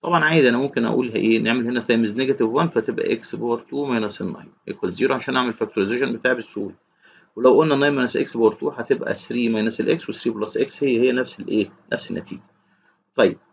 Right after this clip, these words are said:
أنا عندي هنا هنحط التو فانكشن تحت بعض، إزاي؟ تعالى كده مثلًا نحط ال اف اكس، يبقى ال اف اكس هناخدها كده. ال اف اكس هنحطه اهوت، ده النمبر لاين بتاعنا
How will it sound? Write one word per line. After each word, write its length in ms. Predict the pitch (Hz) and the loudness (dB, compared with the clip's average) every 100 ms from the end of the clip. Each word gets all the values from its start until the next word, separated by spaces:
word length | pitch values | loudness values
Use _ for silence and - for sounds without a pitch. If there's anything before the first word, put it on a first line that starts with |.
| _ _ _ _ _ _ _ _ _ _ _ _ _ | _ _ _ _ _ _ _ _ _ _ _ _ _
أنا 400 | 185 214 190 - - | 4 4 4 -2 -2
عندي 380 | 160 214 165 190 | 0 2 4 4
هنا 160 | 196 160 | 4 2
هنحط 520 | 135 - 190 - - | -4 0 0 0 -10
التو 300 | 120 _ - | -16 _ -16
فانكشن 540 | 170 175 170 - 120 | -4 -2 0 0 -2
تحت 260 | - - - | -2 -2 0
بعض، 380 | 117 104 - - 117 | 0 0 -2 -6 -8
إزاي؟ 340 | 107 110 101 | 2 4 4
تعالى 260 | 101 151 160 | 2 2 2
كده 240 | 170 160 | 4 2
مثلًا 260 | 170 170 135 | 2 -2 -2
نحط 260 | 139 - | -4 -6
ال 80 | 117 | -4
اف 180 | 131 - | -4 -6
اكس، 240 | - - | -14 -14
يبقى 140 | - - | -10 -4
ال 100 | - | -4
اف 180 | - | 0
اكس 300 | - 165 - _ _ _ _ _ _ _ _ _ | 0 0 -6 _ _ _ _ _ _ _ _ _
هناخدها 340 | 95 - 120 101 | -10 -6 -4 -4
كده. 360 | - 123 196 - _ _ _ _ _ _ _ _ _ _ _ _ _ _ _ _ _ _ _ _ _ _ _ _ _ _ _ _ _ _ _ _ _ _ _ _ _ _ _ | -2 0 0 -2 _ _ _ _ _ _ _ _ _ _ _ _ _ _ _ _ _ _ _ _ _ _ _ _ _ _ _ _ _ _ _ _ _ _ _ _ _ _ _
ال 200 | - - | -12 -4
اف 220 | - - - | -4 -4 -4
اكس 280 | 113 - | -4 -4
هنحطه 340 | - 101 101 101 | -14 -14 -6 -2
اهوت، 220 | 101 101 | -2 -2
ده 100 | 85 | -4
النمبر 360 | 95 101 98 113 | -4 -4 -4 -4
لاين 180 | 104 | -4
بتاعنا 460 | 95 - 104 139 | -4 -4 -4 -2